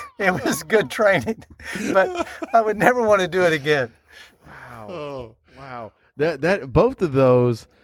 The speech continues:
Speaker 2: uh, I think after almost
Speaker 1: Do I
Speaker 2: fifty
Speaker 1: win?
Speaker 2: episodes, I, I was about to say, I think fifty episodes in, Dad,
Speaker 1: Yeah.
Speaker 2: I, I don't know if I can, I can think of, I, I think you take both of them right
Speaker 1: Yeah,
Speaker 2: there.
Speaker 1: I could win first
Speaker 2: Yeah.
Speaker 1: and second prize, right?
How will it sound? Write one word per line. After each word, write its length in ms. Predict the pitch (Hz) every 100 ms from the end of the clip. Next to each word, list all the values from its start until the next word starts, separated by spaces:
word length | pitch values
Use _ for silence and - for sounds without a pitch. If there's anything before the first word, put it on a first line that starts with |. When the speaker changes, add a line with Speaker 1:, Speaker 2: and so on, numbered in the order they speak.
| _ - _ -
Speaker 2:
uh, 260 | 120 117 -
I 140 | 156
think 280 | 175 156 135
after 540 | 123 110 110 98 90 _ _ _ _ _ _
almost 200 | 123 120
Speaker 1:
Do 80 | 185
I 140 | 220
Speaker 2:
fifty 120 | 220 190
Speaker 1:
win? 100 | 190
Speaker 2:
episodes, 460 | - 127 123 107
I, 220 | 110 147
I 40 | 151
was 100 | 160
about 120 | 165
to 60 | 139
say, 240 | 151 123
I 100 | 143
think 300 | 175 135 120
fifty 300 | 175 165 170
episodes 480 | 165 147 147 131 113
in, 380 | 123 110 101 92 _ _ _ _ _ _ -
Dad, 220 | 123 127
Speaker 1:
Yeah. 140 | 123 123
Speaker 2:
I, 80 | 151
I 20 |
don't 180 | 185 127
know 120 | 123
if 100 | 113
I 120 | 117
can, 260 | 113 110 101
I 160 | 101 117
can 300 | 123 107 95 -
think 240 | 135 131
of, 300 | 117 104 92 -
I, 300 | 110 101 113
I 40 | 127
think 180 | 175
you 200 | 165 101 92
take 280 | 120 95 87
both 280 | 123 202
of 140 | 107 85
them 280 | 90 85 - _
right 140 | - 180
Speaker 1:
Yeah, 160 | 160
Speaker 2:
there. 80 | 151
Speaker 1:
I 120 | 156 180
could 160 | 208
win 320 | 156 165 156
first 380 | 156 - 202 208
Speaker 2:
Yeah. 180 | 156 208
Speaker 1:
and 120 | 196
second 380 | - 190 - 175
prize, 460 | 185 175 156 127 156
right? 240 | 139 156